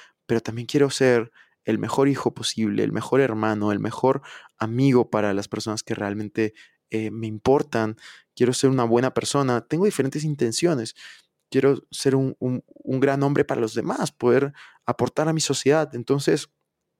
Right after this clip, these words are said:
yo tengo intenciones claras, tengo metas claras que están alineadas con esa intención. Es decir, yo me he dado espacios para poder imaginar quién quiero ser. Y luego he comenzado a planificar quién quiero ser.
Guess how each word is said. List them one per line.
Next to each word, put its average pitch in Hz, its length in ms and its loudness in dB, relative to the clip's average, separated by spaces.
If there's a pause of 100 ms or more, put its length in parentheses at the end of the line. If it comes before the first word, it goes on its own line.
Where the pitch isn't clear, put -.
(1080)
yo 185 160 4
tengo 185 200 2
intenciones 147 540 0
claras, - 560 -2 (240)
tengo 135 240 -2
metas 139 420 -2
claras 127 380 0
que - 80 -18
están 117 240 -4
alineadas 110 400 0
con - 160 -6
esa 113 140 -8
intención. 135 460 -2 (300)
Es - 120 -2
decir, 120 260 2
yo 135 140 4
me 147 100 2
he 147 40 4
dado 151 180 4
espacios 131 520 -2
para 117 220 -2
poder - 280 2
imaginar 123 880 -4 (440)
quién 139 200 2
quiero 120 280 4
ser. - 340 0 (560)
Y 131 60 2
luego 156 320 6
he 156 60 0
comenzado 127 400 0
a - 260 -4
planificar 160 1000 0
quién 123 160 -6
quiero 123 240 2
ser. 143 300 0